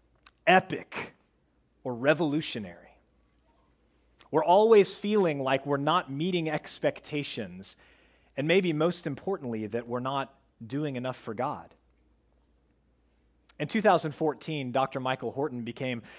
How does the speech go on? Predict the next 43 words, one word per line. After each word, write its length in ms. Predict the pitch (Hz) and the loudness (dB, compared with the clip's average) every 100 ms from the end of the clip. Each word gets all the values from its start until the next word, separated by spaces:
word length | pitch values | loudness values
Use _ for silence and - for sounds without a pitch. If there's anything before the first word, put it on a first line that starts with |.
| - | -18
so 280 | - - 202 | -8 2 2
concerned 480 | 196 156 - 185 165 | 2 -4 -2 -2 2
about 180 | 139 131 | 0 0
this 160 | 127 | -6
problem 560 | - - 190 151 104 98 | -10 0 2 2 -2 -10
and 100 | 117 | -10
this 120 | 117 | -10
perception 680 | - - - 170 - 101 123 - - - | -10 -2 0 0 -4 -10 -12 -16 -14 -2
that 100 | 156 | 2
he 80 | |
wrote 260 | 156 156 226 | 4 6 4
a 40 | |
book 340 | 180 139 135 - | 4 2 0 -4
called 340 | - 151 135 131 - | -4 2 2 2 -2
Ordinary, 600 | 165 175 117 95 107 151 _ - - - | 0 0 -2 -6 -8 -12 _ -20 -20 -12
Sustainable 680 | - 170 - 180 208 214 | -6 -6 -2 0 0 0
Faith 600 | 202 - 147 120 - - _ _ - | -2 -2 -2 -2 -8 -20 _ _ -4
in 120 | 147 | -2
a 80 | 127 | -2
Radical, 760 | 117 127 151 170 170 180 185 _ _ | -2 0 2 0 -4 -8 -8 _ _
Restless 800 | 107 113 143 - 156 143 - - - | -10 0 0 0 -4 -4 -4 -12 -12
World. 380 | 113 107 85 - _ _ _ _ _ _ _ _ _ - | -8 -8 -10 -20 _ _ _ _ _ _ _ _ _ -20
I 40 | - | -8
want 160 | 160 | -6
you 60 | 185 | -2
to 80 | 156 | 0
listen 240 | 147 143 | 0 -4
to 40 | |
this 140 | 123 117 | -6 -10
quote 300 | - 127 113 | -2 -2 -2
from 100 | 117 | -10
the 80 | 101 | -10
first 260 | 113 101 | -10 -10
chapter. 400 | - 101 - 95 - _ _ _ _ _ _ _ _ _ _ _ _ - - - - - | -6 -8 -8 -18 -20 _ _ _ _ _ _ _ _ _ _ _ _ -20 -20 -20 -18 -2
"Many 240 | 185 247 | 2 4
of 100 | 190 | 4
us 200 | 170 - | 4 2
were 100 | 160 | -2
raised 380 | 139 151 165 156 | 2 2 2 0
in 80 | 135 | -4
a 80 | |
Christian 460 | 117 - 190 - 165 | -6 -6 -6 -4 -8
subculture 840 | 139 - 143 - 110 104 110 135 | -4 2 0 0 -10 -8 -8 -10